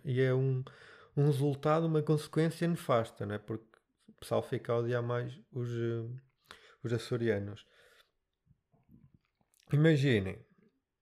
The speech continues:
estamos nos Açores. <laughs> Temos de atirar o, o lá,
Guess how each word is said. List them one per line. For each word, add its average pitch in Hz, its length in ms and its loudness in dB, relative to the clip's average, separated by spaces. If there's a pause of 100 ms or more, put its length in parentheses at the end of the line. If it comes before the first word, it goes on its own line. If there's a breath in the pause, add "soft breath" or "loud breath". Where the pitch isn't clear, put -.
(1300)
estamos 147 400 2
nos 156 200 2
Açores. - 540 -4 (340)
<laughs> - 1600 -20
Temos 131 300 2
de 135 80 0
atirar 131 760 0 (300)
o, 117 500 -2 (560)
o 127 260 0
lá, 127 460 2